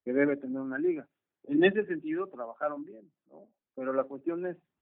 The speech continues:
a veces la liga tiene que hablar, necesitan tener un representante que salga y diga, y cuando se presentan cosas, ¿no? Y, y yo no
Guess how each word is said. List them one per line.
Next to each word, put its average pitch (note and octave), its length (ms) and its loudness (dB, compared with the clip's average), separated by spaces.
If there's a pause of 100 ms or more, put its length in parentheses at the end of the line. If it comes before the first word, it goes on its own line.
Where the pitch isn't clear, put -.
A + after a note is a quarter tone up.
(760)
a C#3+ 120 10
veces F#3 460 6 (1200)
la B2+ 100 -4
liga D#3 280 4
tiene D3+ 260 -4
que C#3+ 120 -2
hablar, D3 300 0 (720)
necesitan B3+ 400 -8
tener C#3 200 -4
un C3+ 80 -6
representante B2 600 -10
que - 140 -20
salga B2+ 260 0
y A#2+ 80 -2
diga, B2 460 0
y G#2 200 -16
cuando C3 240 -8
se C#3+ 100 -8
presentan D#3 540 -2
cosas, - 420 -8
¿no? - 160 -18 (180)
Y, B3+ 300 -2
y B3 180 -2
yo E3+ 140 12
no E3 300 10